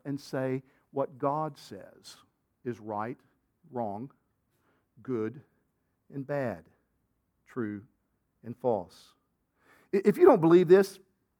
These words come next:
then at your next office party or your next community gathering, next time you're with friends in the student center hanging out,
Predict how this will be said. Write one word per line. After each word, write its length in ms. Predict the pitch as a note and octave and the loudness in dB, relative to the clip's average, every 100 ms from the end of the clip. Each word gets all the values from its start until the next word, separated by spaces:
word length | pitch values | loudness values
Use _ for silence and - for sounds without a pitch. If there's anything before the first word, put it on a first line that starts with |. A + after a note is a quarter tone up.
| _ _ _ C#3+ | _ _ _ -2
then 220 | D#3+ D3+ | 0 2
at 200 | E3 D#3+ | 2 2
your 100 | A3 | 0
next 280 | C4 A#3 - | 0 0 2
office 300 | F3 F3 F#3 | 2 2 0
party 360 | - F3 F3 F#3 _ _ _ _ _ _ _ | 2 2 2 -4 _ _ _ _ _ _ _
or 100 | - | -4
your 140 | D3 A3 | 0 2
next 240 | G#3+ G#3 | 0 -2
community 360 | - E3 F3 D#3 | -4 -2 0 2
gathering, 540 | D#3 D3+ D3+ D3+ D3+ - _ _ _ _ _ | 4 4 4 -2 -4 -12 _ _ _ _ _
next 180 | G3+ G#3 | 0 4
time 240 | A3 G3 | 6 6
you're 120 | F#3+ F3+ | 4 4
with 220 | D#3+ C3+ - | 4 0 -4
friends 280 | F3+ F#3 E3+ | 2 2 2
in 60 | D#3 | -2
the 80 | |
student 320 | C#3 E3 E3 D#3+ | 0 2 2 0
center 260 | E3 D3+ | -2 -2
hanging 300 | D3+ D#3+ D3+ | -2 0 2
out, 260 | C#3+ C#3 | 4 2